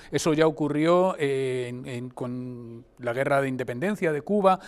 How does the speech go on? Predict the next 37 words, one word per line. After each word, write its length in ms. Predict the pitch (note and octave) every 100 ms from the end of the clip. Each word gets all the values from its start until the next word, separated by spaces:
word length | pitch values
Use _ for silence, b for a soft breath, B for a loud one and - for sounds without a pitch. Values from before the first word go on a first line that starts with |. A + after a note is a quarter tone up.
| B
con 160 | - C#3
el 100 | C3+
hundimiento 540 | C3 C3 C#3+ D3+ D#3
del 320 | C#3+ C3 B2 B2
Maine 540 | D3 E3+ E3+ F3 E3+
y 60 | C3+
con 260 | C3 B2+
todo 380 | B2 C#3+ C#3+ C#3
la, 160 | C3+ C3
el 120 | C3
relato 400 | C3 C3+ F3 F#3
que 120 | E3+
se 80 | D3
forma 420 | E3 D#3 D3+ C#3
a 60 | C3
su 160 | -
alrededor. 500 | B2+ C3 C3 D3 F3 - B B B B B B -
Lo 160 | D#3+ D#3+
que 140 | E3+
cambia 300 | D#3 A3 A#3
ahora 120 | A3 G3
mismo 340 | G#3 A3 G3
es 220 | F3+ F3+
el 140 | D3 C3+
medio 420 | D3+ F3+ F3+ F3+
a 60 |
través 260 | D#3 C3+ C#3+
del 160 | C#3 B2+
cual 220 | C#3 C3+
se 120 | C3
hace 260 | C#3+ D#3 D3
y 100 | C#3
el 80 |
alcance 480 | A#2+ B2 C#3 C#3+ D3+
que 100 | C3
tiene. 360 | A#2 B2 A2+ G#2 B B B B B _
Eh, 140 | C3